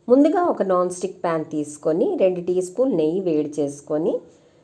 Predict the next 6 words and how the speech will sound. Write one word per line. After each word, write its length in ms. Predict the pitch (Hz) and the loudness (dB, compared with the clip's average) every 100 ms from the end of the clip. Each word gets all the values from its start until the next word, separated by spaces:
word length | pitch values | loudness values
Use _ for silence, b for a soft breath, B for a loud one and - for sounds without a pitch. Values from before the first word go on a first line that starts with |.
| b b - | b b -2
అందులో 280 | 247 285 269 226 170 | 0 4 4 4 2
డ్రై 180 | 170 180 180 | 2 2 0
ఫ్రూట్స్, 360 | 190 175 - 180 175 | 0 -2 -4 -8 -2
కాజు, 340 | 160 147 147 214 - - | 0 0 -2 -6 -6 -8
కిస్మిస్ 420 | 139 - 156 - 156 | -8 -6 -8 -4 -4
కొంచెం 260 | 151 151 | -2 -4